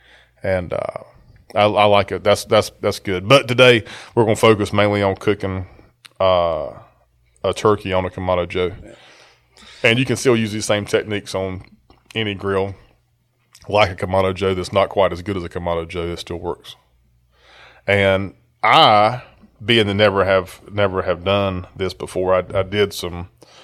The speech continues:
Speaker 1: some research here, and I have a couple of pages of notes that I got off the
Speaker 2: Cheat sheets.
Speaker 1: Kamado Joe website. And I will say this, the number, the best way to learn how to cook a turkey on Thanksgiving with Kamado Joe is this podcast. By far, number one way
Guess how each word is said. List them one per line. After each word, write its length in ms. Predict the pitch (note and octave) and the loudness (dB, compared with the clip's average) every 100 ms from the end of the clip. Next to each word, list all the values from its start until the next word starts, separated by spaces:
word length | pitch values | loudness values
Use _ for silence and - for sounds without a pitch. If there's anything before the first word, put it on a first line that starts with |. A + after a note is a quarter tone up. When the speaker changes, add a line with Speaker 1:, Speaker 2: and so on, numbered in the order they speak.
| - _ _ | -20 _ _
Speaker 1:
some 240 | - F2+ G2 | -14 -6 -2
research 520 | C#3+ - F#2 - - | 0 0 -4 -4 -4
here, 200 | F2+ F2+ | -4 -4
and 240 | G#2 F#2+ | -6 -4
I 60 | F#2 | -2
have 120 | F#2 | -2
a 40 | |
couple 160 | F2+ F#2 | -2 -6
of 80 | F2 | -2
pages 360 | A2 F#2+ F2 | -2 -2 -4
of 220 | F2 E2+ - - | -10 -12 -14 -12
notes 500 | G2+ B2 B2 - - - - - - - _ | 0 2 2 -2 -16 -18 -20 -20 -20 -20 _
that 120 | G2+ | 2
I 40 | G2 | 4
got 120 | G#2 | 4
off 140 | F#2+ | 2
the 60 | G#2+ | 0
Speaker 2:
Cheat 80 | - | -2
sheets. 100 | G#2+ | 2
Speaker 1:
Kamado 240 | G#2 G2+ | 4 2
Joe 180 | G2+ G2 | 0 2
website. 480 | A2 A#2 - G2 A#2+ | 2 2 2 2 4
And 80 | |
I 60 | A#2+ | 4
will 180 | C#3+ F3 | 6 6
say 200 | - A2+ | 6 6
this, 320 | A#2 A#2 - - - - - - | 6 4 0 -12 -20 -20 -20 -14
the 140 | A2+ A#2 | 0 4
number, 340 | B2+ C3+ B2 G#2+ G#2 | 6 4 0 -4 -4
the 100 | G2+ | 0
best 320 | G#2+ C#3 D3 B2+ | 4 6 4 4
way 160 | B2+ | 4
to 80 | B2 | 6
learn 280 | A2 B2 A#2 | 6 4 6
how 80 | A2+ | 2
to 80 | |
cook 160 | G#2 A2+ | 2 -2
a 40 | |
turkey 340 | G#2+ A#2+ A2+ A2 | 2 2 2 0
on 160 | G#2 | 0
Thanksgiving 460 | G2 A2 - A2+ G#2+ | 2 2 2 -2 -2
with 120 | G2+ | -2
Kamado 320 | G#2 G#2+ G#2+ | 0 4 4
Joe 240 | G#2 A2 A2 | 4 4 4
is 100 | F#2 | 0
this 120 | F#2+ | -8
podcast. 640 | - G2+ F2+ - F2 - - | 0 2 2 0 -2 -2 0
By 160 | G2+ G2 | 2 2
far, 420 | - G#2 G#2 G2+ - - - | 4 4 4 2 -4 -20 -2
number 300 | A2 A2+ G#2 | 2 2 2
one 320 | G2+ G#2 G2 | 2 2 2
way 260 | G2+ G2 | 2 2